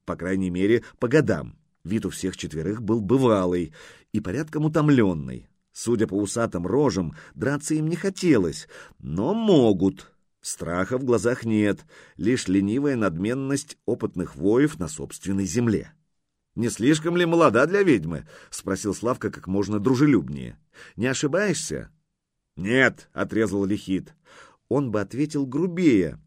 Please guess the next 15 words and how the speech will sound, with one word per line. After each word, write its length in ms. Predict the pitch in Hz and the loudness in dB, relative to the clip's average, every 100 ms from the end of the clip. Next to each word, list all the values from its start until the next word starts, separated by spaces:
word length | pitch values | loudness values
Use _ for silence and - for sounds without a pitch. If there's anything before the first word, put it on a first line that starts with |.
| _ | _
но 360 | 67 76 101 180 | -12 -8 -6 -4
Богуслав 880 | 185 147 104 95 - 139 190 185 _ | -4 -2 -4 -6 -6 -4 -4 -4 _
выглядел 560 | 101 135 165 165 156 156 | -4 -2 0 -2 0 0
очень 280 | 156 160 151 | -2 -6 -4
внушительно. 880 | 156 180 - 131 - 78 71 65 - - - _ | -2 -2 2 0 0 -6 -8 -10 -14 -20 -20 _
Конь 300 | 80 92 98 | 0 2 2
дорогой, 680 | 92 90 78 92 107 123 - - - | 0 -2 0 4 4 2 -4 -20 -12
бронь 480 | 73 85 120 156 | -4 0 2 2
не 80 | 110 | 0
в 80 | - | -4
пример 320 | - 80 82 | -8 -6 -4
лучше, 380 | 92 104 139 147 | -2 -2 -2 -6
чем 200 | - 147 | -6 -4
у 40 | |
Лихита, 600 | 151 151 147 143 143 135 | -4 -4 -2 0 0 -2